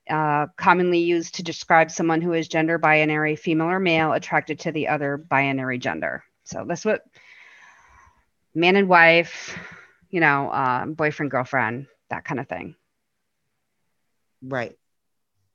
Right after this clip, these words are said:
Speaker 2: And then we have homosexual, the attraction to a gender the same as their own, commonly used to describe someone who is gender binary, male or female,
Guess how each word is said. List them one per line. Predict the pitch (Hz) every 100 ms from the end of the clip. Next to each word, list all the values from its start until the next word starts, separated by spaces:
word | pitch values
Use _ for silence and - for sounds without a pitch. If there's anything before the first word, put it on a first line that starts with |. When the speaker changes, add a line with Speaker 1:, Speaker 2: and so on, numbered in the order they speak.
| - - - - -
Speaker 2:
And | 190
then | 208
we | 220
have | 196 160 147 143 -
homosexual, | 220 180 143 139 127 - 120 123 196 - _ -
the | 120
attraction | 156 196 208 - 226
to | 208 175
a | 151
gender | 139 123 117 123
the | 127
same | - 160 170 -
as | 151 151
their | 147 151 -
own, | 117 110 151 - _ _ _
commonly | - 143 160 160 156
used | 127 123 -
to | 127
describe | 123 - 117 -
someone | 123 120 110
who | 127 120
is | 117 -
gender | 123 113 147
binary, | 135 117 113 113 110 110 156
male | 123 113 113
or | 143 -
female, | 110 107 113